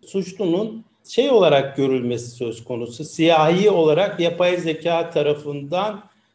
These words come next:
e, görülmesi söz konusu olmuştur. Ve aksine, e, birçok suç dosyası olan kişinin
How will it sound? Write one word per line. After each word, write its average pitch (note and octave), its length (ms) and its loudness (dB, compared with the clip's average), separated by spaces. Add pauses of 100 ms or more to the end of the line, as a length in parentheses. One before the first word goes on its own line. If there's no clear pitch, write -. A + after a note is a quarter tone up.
(160)
e, D3 120 -8
görülmesi E3+ 640 -2
söz D3+ 380 -4
konusu C3+ 380 -8
olmuştur. F3+ 640 -8 (360)
Ve A3+ 420 2 (280)
aksine, F3+ 1000 -2
e, D3+ 440 -4
birçok G#3 520 0 (180)
suç - 460 -6
dosyası E3+ 840 0
olan D3 540 2 (400)
kişinin F3 800 -6